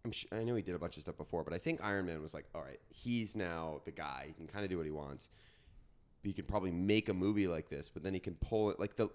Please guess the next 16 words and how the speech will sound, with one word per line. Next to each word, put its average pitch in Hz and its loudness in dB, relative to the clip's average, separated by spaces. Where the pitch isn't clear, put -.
the 110 4
list, 110 2
I 120 4
was 139 2
just - -4
making 160 2
a - 2
list 131 0
of 104 -4
just - -4
the 107 2
weird 95 2
cameos. 95 -2
Like, 82 -2
it's - 2
literally 143 4